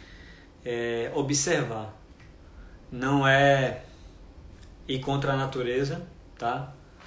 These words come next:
Não é ir contra, "Ah, não quero pensar, não posso pensar." Não, você pode pensar,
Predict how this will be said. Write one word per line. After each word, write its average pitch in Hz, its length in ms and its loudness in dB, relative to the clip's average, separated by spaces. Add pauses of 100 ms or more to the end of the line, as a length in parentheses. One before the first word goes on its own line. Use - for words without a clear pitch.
(360)
Não 120 260 -4
é 123 140 4
ir 131 120 -2
contra, 123 760 0
"Ah, 135 220 2
não 139 160 2
quero 143 240 0
pensar, 135 320 -6
não 131 160 -8
posso 131 280 -6
pensar." 131 260 -10
Não, 135 220 -4
você 131 200 -6
pode 131 320 -4
pensar, 117 500 -8